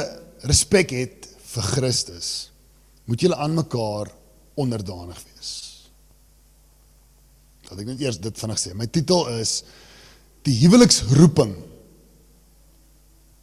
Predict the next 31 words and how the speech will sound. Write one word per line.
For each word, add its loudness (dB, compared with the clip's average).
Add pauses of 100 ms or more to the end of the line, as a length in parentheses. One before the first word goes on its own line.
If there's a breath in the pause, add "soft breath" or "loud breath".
(440)
Almal 0 (100)
is -6
genooi. -12 (920 soft breath)
Almal 0
is -10
genooi. -18 (1400)
Die -6
wat -10
getroud -4
is -4 (1500)
en -16
die -18
wat -16
nie -8
getroud -16
is -14
nie. -20 (120)
Ons -18
gaan -10
daarby -10
uitkom. -20 (340)
Okay, -10 (400)
vers -2
tweeëntwintig. -4 (400 loud breath)
Vroue, 6
julle 8
moet 2
aan 2
julle 6
mans -2
onderdanig -6